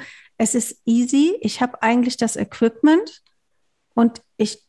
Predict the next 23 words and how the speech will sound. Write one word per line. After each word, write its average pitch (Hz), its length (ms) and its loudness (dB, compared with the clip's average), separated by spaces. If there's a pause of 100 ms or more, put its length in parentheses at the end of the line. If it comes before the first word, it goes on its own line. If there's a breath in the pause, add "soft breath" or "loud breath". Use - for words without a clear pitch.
das 214 200 -6
Einzige, 262 480 2
was 240 180 -2
ich 233 120 -8
investieren 220 560 2
muss, 302 380 2 (160)
wie 226 220 2
so 202 260 2
oft, - 480 -2 (140)
ist - 340 -2
meine 214 320 2
Zeit 208 500 -2
und 208 180 -2
so 208 60 -2
ein 190 120 0
bisschen 226 340 0
auch, - 180 -2 (260 loud breath)
klar, 190 220 0
ich - 160 -8
glaube, 302 260 2
es - 120 -2
ist - 220 -6
auch, 254 220 -2